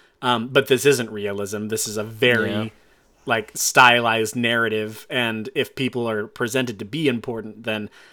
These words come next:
Speaker 1: I wanna hopefully get some sort of important resolution for them. But, uh, like, like, I don't know, like, maybe establish some sort of rivalry between, uh, uh, Longsword and Disciple Kid, and then,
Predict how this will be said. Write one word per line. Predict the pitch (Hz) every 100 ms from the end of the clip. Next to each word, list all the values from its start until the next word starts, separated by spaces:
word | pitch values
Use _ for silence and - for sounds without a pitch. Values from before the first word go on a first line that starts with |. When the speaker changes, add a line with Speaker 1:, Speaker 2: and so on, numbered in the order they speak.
| _ 120
Speaker 1:
I |
wanna | 113 113 104
hopefully | 120 110 113
get | 110 110
some | 110 104
sort | 117 110
of | 101 -
important | 117 104 120 113 110 117
resolution | 113 107 104 104 107 98
for | 110 110
them. | 107 101 104
But, | 110 104 - _ _ _ _ 117
uh, | 107 104
like, | 143 131
like, | 131 120
I | 123
don't | 127 123
know, | 110
like, | 113 110 120
maybe | 113 113 120
establish | 110 123 113 113 -
some | 120
sort | 123 113
of | 104
rivalry | 107 107 110 113 117 117
between, | 117 110 - 120 117 117 113 - _ _ _ _ _ 127
uh, | 120 117 113 110 104 101 _ _ _ _ _
uh, | 143 117 110 104 104 -
Longsword | 139 123 120 123 117 127 120 117 117 - 139
and | 117 110 107 120 120
Disciple | 110 120 113 135 123
Kid, | - 127 127 135 - _ _ _
and | 131 120
then, | 120 113 113